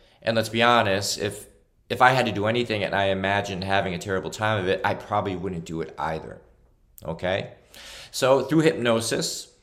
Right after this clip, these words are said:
right, I get them to slow down, clear their mind.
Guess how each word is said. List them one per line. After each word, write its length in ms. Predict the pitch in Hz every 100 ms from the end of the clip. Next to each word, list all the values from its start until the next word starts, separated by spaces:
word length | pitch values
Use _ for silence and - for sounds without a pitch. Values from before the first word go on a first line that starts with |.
| _
right, 280 | 104 101 117 -
I 60 |
get 120 | 107
them 140 | 110 107
to 80 | 110
slow 360 | - 92 92
down, 480 | 107 95 101 120 - - - _
clear 200 | - 98
their 120 | 110
mind. 300 | 117 208 -